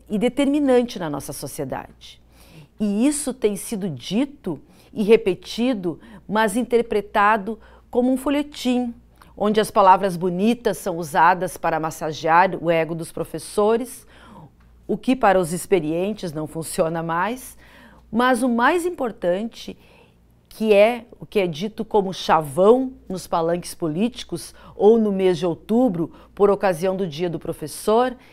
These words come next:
e é realmente sério. A sociedade só vai dar-se a reagir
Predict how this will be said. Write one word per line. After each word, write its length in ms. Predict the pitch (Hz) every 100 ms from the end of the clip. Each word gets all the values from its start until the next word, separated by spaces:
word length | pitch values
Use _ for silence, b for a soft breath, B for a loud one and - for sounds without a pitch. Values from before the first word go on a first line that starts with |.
| b -
e 180 | 269 247
é 80 |
realmente 680 | 240 233 240 233 233 226 233
sério. 680 | - - 202 180 156 135 - B B B
A 140 | - 185
sociedade 760 | 214 208 190 165 180 190 180
só 260 | - 175 151
vai 500 | 139 170 202 277 370 b b b _
dar-se 400 | 196 190 185 185
a 60 | 165
reagir 840 | 147 208 180 135 151 220 285